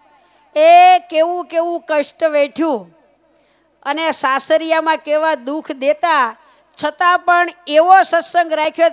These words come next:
પછી આખા હળિયાદ ગામને સત્સંગી કર્યું. આવા આવા આપણા વડવાઓ,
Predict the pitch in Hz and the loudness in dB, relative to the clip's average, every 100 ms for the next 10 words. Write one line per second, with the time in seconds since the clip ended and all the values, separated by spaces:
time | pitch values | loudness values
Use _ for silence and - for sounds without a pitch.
0 | 330 311 320 294 285 302 254 208 226 277 | -2 -8 -4 -6 -4 -4 -4 -4 -4 -4
1 | 320 349 370 339 294 302 311 311 311 294 | 0 2 2 0 0 0 0 -4 -8 -8
2 | 277 262 285 277 262 277 294 320 359 _ | -8 -10 -10 -10 -8 -8 -6 -8 -10 _
3 | _ _ _ - 254 262 175 _ _ - | _ _ _ -4 -2 -2 -8 _ _ -8
4 | 247 294 339 349 339 349 339 330 339 349 | -2 0 2 2 0 0 2 2 0 0
5 | 311 277 320 349 359 349 294 | 0 4 6 8 8 8 6